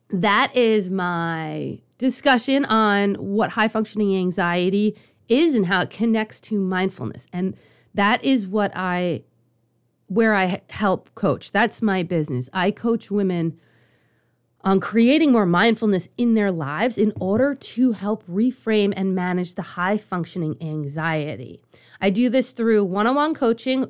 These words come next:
private program that, uh, is eight weeks long, or you can do a single sixty-minute session. I call it a mindset shift session. It's a tongue twister. Um, and I also have online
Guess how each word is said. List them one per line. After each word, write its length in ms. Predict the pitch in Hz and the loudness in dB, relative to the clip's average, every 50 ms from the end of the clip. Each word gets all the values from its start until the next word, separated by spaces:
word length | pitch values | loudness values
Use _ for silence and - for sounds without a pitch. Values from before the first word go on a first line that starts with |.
| - _ | -8 _
private 440 | - - 202 202 220 214 240 233 - | -10 -4 0 0 0 0 0 -4 -2
program 480 | - 233 226 220 214 233 233 233 233 | -2 -2 -2 0 0 -2 0 0 0
that, 200 | 202 185 185 180 - _ _ - | 0 -2 -4 -6 -8 _ _ -6
uh, 220 | 196 175 160 151 - | -4 -2 -2 -2 -4
is 160 | 170 156 - _ - | -6 -8 -8 _ 0
eight 180 | 226 - - | 0 0 2
weeks 280 | - 262 240 226 - - | 0 -2 -2 -2 -6 -4
long, 320 | 196 185 190 214 262 269 - - _ _ _ _ | -2 0 0 0 -2 -4 -8 -16 _ _ _ _
or 240 | - 262 254 247 254 | 2 4 4 4 4
you 140 | 247 240 233 | 2 0 -2
can 160 | - 247 202 | -2 -4 -4
do 180 | 185 208 202 180 | -2 -2 -2 0
a 160 | - 175 156 | -2 -2 -4
single 560 | 151 - - - 226 233 220 226 226 220 208 | -4 -6 -4 -2 -2 0 0 0 0 0 -2
sixty-minute 760 | 190 - - 226 226 - - 220 214 214 202 196 185 - - | -4 -6 -8 -10 -10 -8 -6 -4 -2 0 0 -2 -2 -4 -10
session. 400 | - - 160 170 170 - 175 233 | -8 -6 -6 -6 -4 -4 -2 -2
I 80 | 180 165 | -2 -2
call 180 | 175 - 175 170 | -4 -4 -2 -2
it 80 | 165 160 | 0 0
a 40 | |
mindset 680 | 151 156 160 160 180 202 208 202 - - 190 190 - - _ - | -2 -2 -2 -2 -2 -2 -2 -4 -4 -2 -2 -2 -4 -6 _ -20
shift 480 | - - - 196 196 - - _ _ | -14 -10 -8 -10 -10 -10 -20 _ _
session. 600 | - - - 160 151 - - 180 185 208 247 254 - _ | -16 -10 -8 -8 -8 -6 -4 -4 -2 -2 -4 -6 -10 _
It's 100 | - - | -20 -20
a 40 | - _ _ | -20 _ _
tongue 320 | - 180 175 160 156 147 | -12 -10 -8 -8 -8 -8
twister. 420 | - - 160 - - 220 302 339 - _ _ _ - - _ _ _ - _ _ _ _ _ | -10 -14 -14 -12 -10 -10 -10 -10 -14 _ _ _ -20 -20 _ _ _ -20 _ _ _ _ _
Um, 240 | 196 196 202 208 214 214 | -2 0 0 0 0 0
and 120 | 285 302 311 | 0 0 2
I 160 | 320 311 - - | 0 0 0 0
also 320 | 214 240 285 277 - 359 | 0 0 0 0 -2 -2
have 260 | 339 320 - 277 262 254 - - | -2 -2 -2 -2 -4 -4 -4 0
online 460 | 226 240 254 254 254 240 240 240 226 | 2 2 2 2 2 0 0 -2 -4